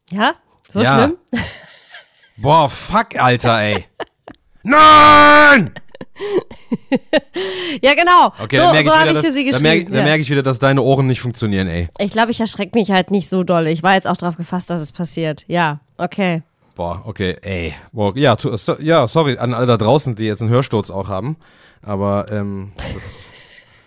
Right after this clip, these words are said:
Speaker 2: das hat mich
Speaker 1: Vielleicht,
Speaker 2: jetzt, hat
Speaker 1: vielleicht
Speaker 2: mich
Speaker 1: waren
Speaker 2: jetzt
Speaker 1: die
Speaker 2: schon
Speaker 1: aber auch noch a-, alle am Schreien und haben sich darüber aufgeregt, was gesagt worden ist. Kann ja sein.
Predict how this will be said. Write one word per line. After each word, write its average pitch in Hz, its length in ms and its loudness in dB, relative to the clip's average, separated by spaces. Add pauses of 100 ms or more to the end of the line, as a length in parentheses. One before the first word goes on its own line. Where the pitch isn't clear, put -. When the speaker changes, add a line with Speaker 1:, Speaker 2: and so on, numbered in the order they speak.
(1300)
Speaker 2:
das - 100 -10
hat 110 120 -8
mich 120 100 -4
Speaker 1:
Vielleicht, 240 240 -2
Speaker 2:
jetzt, - 200 -20
hat - 80 -20
Speaker 1:
vielleicht 233 160 0
Speaker 2:
mich - 80 2
Speaker 1:
waren 277 100 2
Speaker 2:
jetzt 302 80 0
Speaker 1:
die - 40 4
Speaker 2:
schon 262 80 0
Speaker 1:
aber 269 140 4
auch 359 80 0
noch 277 320 2
a-, 226 180 2 (140)
alle 220 180 4
am 196 120 -2
Schreien 185 640 0
und 165 180 -8
haben 185 140 -4
sich 190 100 -8
darüber 165 260 -4
aufgeregt, 160 640 -12
was - 300 -14
gesagt 170 320 -10
worden 185 180 -8
ist. - 220 -12
Kann 202 160 -6
ja 220 80 -4
sein. 247 180 -8